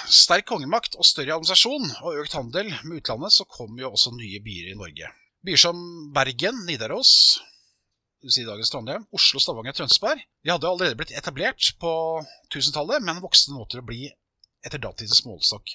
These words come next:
store byer. Som sagt, store, eh, som tidligere nevnt her, så var jo storhetstiden på mange måter privilegertes, eh,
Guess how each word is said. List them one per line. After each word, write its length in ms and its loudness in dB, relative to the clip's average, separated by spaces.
store 440 0
byer. 240 -14
Som 220 4
sagt, 180 0
store, 300 4
eh, 120 -2
som 160 0
tidligere 240 -2
nevnt 240 -8
her, 140 0
så 180 0
var 140 -2
jo 80 6
storhetstiden 420 -2
på 140 -12
mange 180 -8
måter 240 -8
privilegertes, 720 2
eh, 720 -6